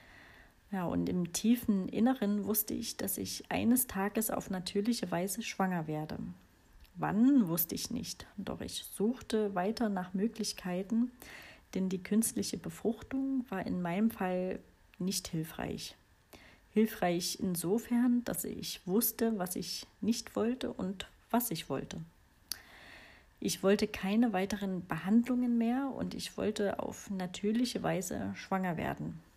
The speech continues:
und mein Kind empfangen. Was ich dir auf den Mit-, Weg mitgeben möchte, ist, dass du ganz klar auf dein Bauchgefühl, Gefühl hören solltest.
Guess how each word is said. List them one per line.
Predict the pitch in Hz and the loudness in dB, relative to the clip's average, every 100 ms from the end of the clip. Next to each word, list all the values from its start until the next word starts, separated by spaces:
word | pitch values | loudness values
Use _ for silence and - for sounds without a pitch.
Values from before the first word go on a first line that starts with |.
| - - | -20 -12
und | - 180 | -6 -4
mein | 170 170 165 | -2 -4 -4
Kind | 196 196 | -4 -2
empfangen. | - 175 - 147 160 165 _ _ _ _ _ _ - - - - - - - - - - - - - - - _ _ | -2 -4 -6 -6 -8 -14 _ _ _ _ _ _ -20 -20 -20 -20 -14 -14 -14 -20 -20 -20 -20 -20 -20 -20 -20 _ _
Was | 190 185 | -2 0
ich | 190 - | 0 2
dir | 220 220 | 4 4
auf | - | 2
den | 202 180 180 | 0 2 2
Mit-, | 214 - - | 0 -2 -4
Weg | 190 220 254 - | 4 4 4 0
mitgeben | 202 233 - 214 214 190 | 0 0 0 0 2 0
möchte, | 196 220 - 254 247 233 | -2 -4 -4 0 0 -2
ist, | - - | -4 -4
dass | 185 185 | -6 -4
du | 202 | -4
ganz | - 202 226 - | -2 0 2 0
klar | - 185 180 - | -4 -2 -2 -2
auf | 190 - | -4 -4
dein | 185 175 180 | -4 -4 -2
Bauchgefühl, | 185 202 - 196 - 202 208 196 - - - _ _ _ | 0 0 -2 -8 0 2 2 0 -4 -20 -20 _ _ _
Gefühl | 185 - 202 202 - | -8 -2 0 0 0
hören | 185 214 208 | 2 6 4
solltest. | 160 143 139 - - - | 4 0 -2 -6 -8 -8